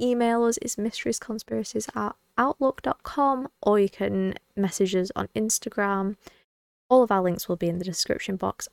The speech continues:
as I've just said, so you can check us out. And yeah, once again, thank you so much for listening. We really, really do appreciate it. We get excited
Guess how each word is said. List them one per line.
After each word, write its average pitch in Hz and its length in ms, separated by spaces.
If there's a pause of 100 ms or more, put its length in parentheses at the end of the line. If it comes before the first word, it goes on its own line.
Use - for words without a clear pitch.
as 339 160
I've 277 120
just - 220
said, 208 480 (640)
so - 160
you 208 60
can 196 140
check - 260
us 226 80 (140)
out. 277 580 (840)
And 214 500 (600)
yeah, 208 320 (160)
once 233 300
again, 220 520
thank - 380
you 220 60
so 233 360
much 233 200
for - 100
listening. 196 440
We 196 120
really, 208 400
really 190 260
do 180 160
appreciate 196 640
it. - 260
We 180 100
get - 280
excited 175 720